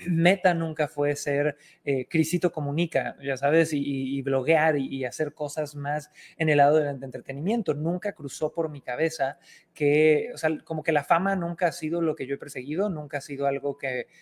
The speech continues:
que diga, "Ah, me encantaría ser actor famoso, entertainer famoso y demás". Y <clears throat> mi, el tipo de contenido que yo vengo publicando desde hace seis años ha sido contenido que la verdad, señores, es más educativo que infotainment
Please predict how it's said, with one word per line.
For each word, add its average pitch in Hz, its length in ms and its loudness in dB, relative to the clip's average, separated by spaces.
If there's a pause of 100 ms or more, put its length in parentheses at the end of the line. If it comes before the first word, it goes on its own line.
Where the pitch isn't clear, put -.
(140)
que 143 120 -4
diga, 139 260 2
"Ah, 185 220 2
me 139 100 -6
encantaría 135 600 -4
ser 151 200 -2
actor 160 340 -4
famoso, 139 500 -8
entertainer 160 560 -4
famoso 180 400 -2
y 180 40 2
demás". 196 340 0 (380)
Y 214 340 0 (100)
<clears throat> 185 440 -8
mi, 196 200 2
el 196 220 -2
tipo 269 240 -4
de 233 60 -2
contenido 180 420 -2
que 170 100 -2
yo 165 160 0
vengo 190 320 -2
publicando 147 520 -6
desde 143 180 -2
hace 143 180 -8
seis 147 300 -8
años 147 380 -8 (340)
ha - 120 -4
sido 294 240 0
contenido 156 760 -2
que 180 140 2
la 165 240 4
verdad, 156 440 2
señores, 196 540 -2 (440)
es 240 180 4
más 285 300 0
educativo 185 800 -2 (1160)
que 175 220 0
infotainment 180 800 -2